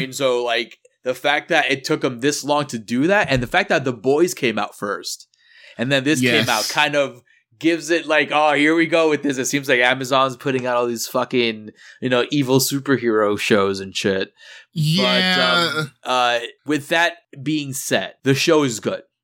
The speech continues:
Speaker 1: Uh, it's not as, it's not a direct take from the comic books. It looks exactly
Speaker 2: Mm-hmm.
Speaker 1: like the comic books, but it's not a direct take from it, being that
Speaker 2: Agreed.
Speaker 1: there's a lot more violence in the comic books, a lot more,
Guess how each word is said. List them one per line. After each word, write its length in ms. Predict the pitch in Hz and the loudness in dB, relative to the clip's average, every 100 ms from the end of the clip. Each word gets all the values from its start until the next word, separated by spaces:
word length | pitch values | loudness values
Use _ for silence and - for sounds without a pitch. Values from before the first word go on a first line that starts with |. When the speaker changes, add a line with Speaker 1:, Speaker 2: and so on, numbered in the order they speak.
| - | -6
Speaker 1:
Uh, 200 | 113 113 107 | -2 0 0
it's 240 | 135 131 | -2 -2
not 360 | 135 151 160 - - | 0 0 0 -4 -2
as, 420 | 127 123 120 110 - | 2 2 0 -8 -10
it's 220 | - 127 127 | -6 -6 -2
not 180 | 156 | -2
a 60 | 143 | -2
direct 480 | 131 120 117 127 - | -2 -2 0 -2 -2
take 200 | 147 - | -4 -4
from 280 | - 107 120 | -4 -4 -2
the 100 | 127 | -2
comic 340 | 131 135 139 | -2 -2 -2
books. 320 | 165 175 - - | -2 -2 -4 -2
It 80 | |
looks 240 | 123 147 139 | 0 2 0
exactly 400 | 117 143 135 120 | 0 2 4 4
Speaker 2:
Mm-hmm. 100 | 117 | 2
Speaker 1:
like 160 | 120 | -4
the 80 | 123 | -8
comic 340 | - 131 131 113 | -8 -6 -6 -6
books, 200 | 127 - | -10 -8
but 160 | 104 | -10
it's 120 | 101 117 | -10 -6
not 260 | 120 120 - - | -2 -2 -4 -8
a 100 | 113 | -6
direct 480 | 110 113 117 113 - | -4 -2 0 -2 -4
take 220 | 123 120 | -6 -6
from 160 | 143 139 | -4 -2
it, 260 | 135 113 | -2 -4
being 300 | 113 123 123 | -4 -4 -4
that 240 | 117 110 107 | -4 -2 0
Speaker 2:
Agreed. 360 | 131 135 127 | 0 2 2
Speaker 1:
there's 180 | 117 123 | 0 0
a 60 | 127 | 0
lot 260 | 131 120 | 0 0
more 320 | 127 127 127 117 | -2 -2 0 0
violence 540 | 113 110 110 104 98 | 0 0 -2 -8 -10
in 80 | 104 | -14
the 80 | 107 | -10
comic 360 | 101 98 95 | -8 -8 -8
books, 200 | 101 101 | -12 -6
a 80 | 113 | 0
lot 180 | 117 113 | 0 2
more, 320 | 120 113 107 | 0 0 -2